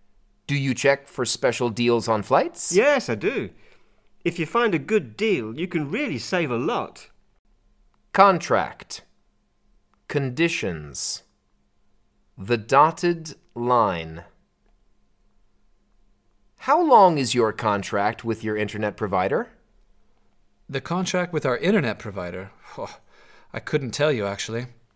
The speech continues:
Speaker 1: Is it easy to change contract with, uh, utility providers?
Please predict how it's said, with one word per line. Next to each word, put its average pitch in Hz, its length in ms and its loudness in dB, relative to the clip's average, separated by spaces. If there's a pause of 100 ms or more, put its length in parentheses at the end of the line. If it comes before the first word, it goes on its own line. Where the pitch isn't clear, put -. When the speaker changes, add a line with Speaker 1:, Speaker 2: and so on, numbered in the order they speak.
(1800)
Speaker 1:
Is 175 240 0
it 214 240 -4
easy 117 440 -2
to - 140 -10
change 131 480 0
contract 185 720 2
with, 196 480 -2
uh, 160 600 2
utility 160 600 -2
providers? 160 920 0